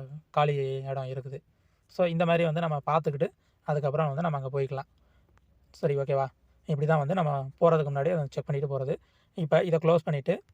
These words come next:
நம்ம இடத்துக்கு, இப்ப அந்த இடத்துக்கு போகணும் அப்படின்னா, கீழே வந்து பார்த்தீங்க அப்படின்னா, கோ அப்படின்னு இருக்கு. இந்த கோவை கொடுத்துட்டீங்க அப்படின்னா,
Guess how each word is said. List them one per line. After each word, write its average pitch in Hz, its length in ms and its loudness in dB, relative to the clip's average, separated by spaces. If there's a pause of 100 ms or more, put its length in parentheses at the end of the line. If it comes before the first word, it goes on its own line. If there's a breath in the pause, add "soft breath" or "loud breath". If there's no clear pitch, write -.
(360)
நம்ம 185 160 2
இடத்துக்கு, 165 340 4
இப்ப 151 140 2
அந்த 147 280 2
இடத்துக்கு 156 240 4
போகணும் 147 260 0
அப்படின்னா, 139 320 -4 (480)
கீழே 165 200 2
வந்து 151 160 2
பார்த்தீங்க 139 220 0
அப்படின்னா, 135 320 -6 (720)
கோ 175 200 4 (100)
அப்படின்னு 143 320 0
இருக்கு. 135 220 -2
இந்த 151 200 -2
கோவை 165 240 6
கொடுத்துட்டீங்க 143 400 -2
அப்படின்னா, 131 260 -4